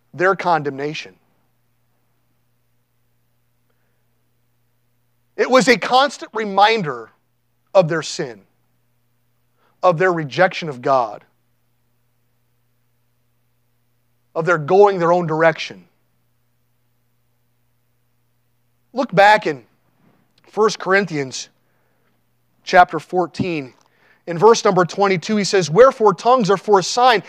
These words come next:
not to them that believe." <laughs> So when you come to church, the tongue is not for each other. If, if you're here this morning, you know Christ is your Savior,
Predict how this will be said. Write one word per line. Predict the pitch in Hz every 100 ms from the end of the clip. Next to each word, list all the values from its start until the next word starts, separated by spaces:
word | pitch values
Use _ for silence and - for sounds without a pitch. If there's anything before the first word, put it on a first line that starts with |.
| - -
not | 202 226 -
to | 294
them | 226 285 247
that | 262
believe." | 220 254 302 349 196 -
<laughs> | 185 _ _ _ _ _ _ -
So | -
when | 302 285
you | 277
come | - 349
to | 311
church, | 226 - 285 -
the | 240
tongue | 254 - 339 302
is | 226
not | 269 285
for | - 254
each | 226 311
other. | 381 220 120 107 _ _ _ _ _ _ _ _ _ _ _
If, | 240 - _ _ _ _ _ _
if | 190
you're | 233 240
here | 262 302
this | 285 -
morning, | 254 262 262
you | 220
know | 220 254
Christ | - 247 240
is | 240 185
your | 208
Savior, | - 233 233 190 226 208